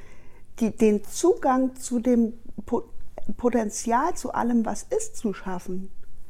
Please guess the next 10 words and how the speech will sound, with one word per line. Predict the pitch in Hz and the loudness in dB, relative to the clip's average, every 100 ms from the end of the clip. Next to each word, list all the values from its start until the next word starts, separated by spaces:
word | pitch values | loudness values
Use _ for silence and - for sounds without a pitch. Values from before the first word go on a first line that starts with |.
| - - - - | -8 -8 -6 6
Da | 226 | 10
muss | 247 339 - | 10 8 0
kein | 339 277 | -2 -2
Ego | 233 226 214 208 | -2 -2 0 0
laut | 196 196 196 | 0 -2 -2
lärmen | 190 190 190 190 180 180 | -4 -2 -2 -2 0 -2
oder | - 190 185 185 | -4 -6 -6 -6
irgendwas. | - - 190 190 185 - - - | -6 -4 -4 -4 -4 -2 -4 -4
Das | 208 - | -4 -4
muss, | 220 233 | -4 -4